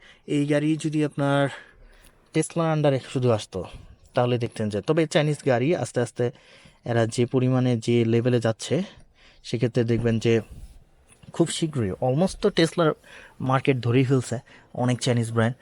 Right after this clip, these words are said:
তো সেক্ষেত্রে চাইনিজ ইলেকট্রিক গাড়িগুলো ধরেন আসলেই এটি, এগুলোকে আপাতত, আপাতত ধরেন যে ফিউচারে কিছুদিন এরা রাজ করবে, এটা to be honest। কারণ এটা দেখতেই পাচ্ছেন যে এই গাড়ির, আহ,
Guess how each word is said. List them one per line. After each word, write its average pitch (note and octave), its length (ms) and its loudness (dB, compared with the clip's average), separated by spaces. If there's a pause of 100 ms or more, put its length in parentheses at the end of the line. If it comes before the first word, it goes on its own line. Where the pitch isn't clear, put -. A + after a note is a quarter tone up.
(360)
তো - 60 -4
সেক্ষেত্রে D#3+ 460 0
চাইনিজ C#3+ 300 -4 (420)
ইলেকট্রিক C3 440 -6
গাড়িগুলো B2 460 -4
ধরেন A2+ 360 -2 (720)
আসলেই A2+ 540 -2 (320)
এটি, A#2+ 300 0
এগুলোকে A#2 480 2
আপাতত, A#2+ 460 0 (500)
আপাতত C3 280 -2
ধরেন C3 400 2
যে B2+ 100 -2
ফিউচারে B2 400 -2
কিছুদিন A#2+ 360 -2
এরা A2+ 220 2
রাজ G#2 260 0
করবে, G2+ 320 -2
এটা G#2+ 280 -2 (440)
to A2+ 100 -4
be G#2 100 0
honest। G2 360 -2 (640)
কারণ A2+ 260 0 (240)
এটা B2+ 180 0
দেখতেই A#2+ 280 0
পাচ্ছেন A2+ 440 -2
যে A2 100 0
এই G#2+ 120 0
গাড়ির, G#2 300 0 (1300)
আহ, - 760 -12